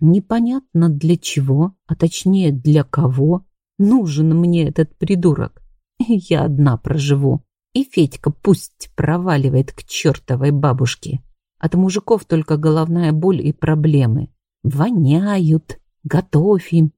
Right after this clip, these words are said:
стирай, ублажай. То ли дело, когда ты сама за себя отвечаешь. Сильная и независимая. Да пошли они все в пень. Надела спортивный костюм, тёплые носки.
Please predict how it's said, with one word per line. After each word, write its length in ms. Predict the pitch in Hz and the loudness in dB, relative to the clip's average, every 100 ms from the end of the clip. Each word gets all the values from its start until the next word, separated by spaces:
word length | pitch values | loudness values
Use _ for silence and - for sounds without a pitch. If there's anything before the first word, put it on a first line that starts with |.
| _ | _
стирай, 800 | - - 147 165 135 165 156 131 _ _ | -20 -2 0 2 0 0 -2 -4 _ _
ублажай. 840 | 151 175 175 147 135 165 170 139 - _ _ _ | 0 2 2 0 0 0 0 -2 -6 _ _ _
То 100 | - | -2
ли 160 | 302 175 | 0 0
дело, 440 | 160 151 196 147 | 0 0 -2 -2
когда 340 | 151 143 151 196 | -4 -4 -2 -2
ты 140 | 190 | -2
сама 400 | 180 202 269 302 | -6 -4 -2 -2
за 200 | 277 151 | -2 -4
себя 380 | 180 165 160 208 | -2 0 0 -2
отвечаешь. 800 | 190 - 165 - 120 107 - - _ _ _ _ _ | -4 -4 -4 0 0 0 -6 -12 _ _ _ _ _
Сильная 840 | - - 302 185 131 113 143 151 _ _ - | -18 0 2 2 0 0 -2 -6 _ _ 0
и 100 | 269 | 2
независимая. 920 | 190 151 143 120 110 - 131 - 131 _ _ _ _ _ | 2 2 0 0 -4 0 0 0 -4 _ _ _ _ _
Да 160 | 147 247 | -2 -2
пошли 600 | - 262 - 339 359 320 | -4 -10 -8 -4 0 2
они 280 | 277 269 269 | 2 0 -2
все 340 | - - 254 | -10 0 0
в 180 | 214 - _ _ | 0 -10 _ _
пень. 340 | 175 123 113 - _ _ _ _ _ - _ | 2 2 0 -6 _ _ _ _ _ -20 _
Надела 500 | - 247 233 330 247 | -2 0 2 0 2
спортивный 760 | 190 - 170 170 - 165 165 160 | -4 -2 -4 -4 -2 2 2 0
костюм, 840 | - 190 - - - 294 277 247 - _ _ _ | -2 -4 -4 -8 0 0 0 -4 -12 _ _ _
тёплые 520 | - - - 147 135 | -8 -8 -2 0 2
носки. 720 | 127 156 - - 233 247 233 | 2 0 -2 -2 0 0 -2